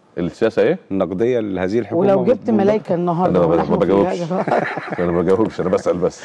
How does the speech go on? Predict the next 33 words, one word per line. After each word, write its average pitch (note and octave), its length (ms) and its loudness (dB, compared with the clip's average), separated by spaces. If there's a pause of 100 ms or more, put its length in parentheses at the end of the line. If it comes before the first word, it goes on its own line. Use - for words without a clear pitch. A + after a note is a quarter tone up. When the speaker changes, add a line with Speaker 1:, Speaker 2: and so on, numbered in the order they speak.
Speaker 1:
قول F#2 180 -2
يا C2 160 -2
Speaker 3:
طيب، C#3+ 220 -2 (120)
آه، - 40 0
يعني G3+ 380 2
أنا C#4 80 0
كمان - 200 2
Speaker 2:
لا، C4+ 60 4
أنا - 80 2
Speaker 3:
عايزة B2+ 420 2
Speaker 2:
عايزك G3 200 2
Speaker 3:
أرد، G3+ 80 4
Speaker 2:
تجاوب. - 220 2 (640)
Speaker 3:
أرد G#3 300 2
على F3 180 4
خالد G#3 340 0
بيه G#3 200 2
لما F3 120 0
بيقول F3 440 0
ائتلاف F#3+ 460 0
مصر G3+ 320 -2
يستطيع F#3+ 540 -2
إنه، F3 360 -2 (600)
آه، D#3+ 220 4
يشكل D#3 500 -2
حكومة F#3+ 600 0 (100)
يمكن D#3+ 320 -4
تكون - 240 -8
أفضل D3+ 280 -6
من - 240 -10
دي. - 80 -20 (1120)
أولًا A#3+ 260 4
النهاردة F3+ 420 -4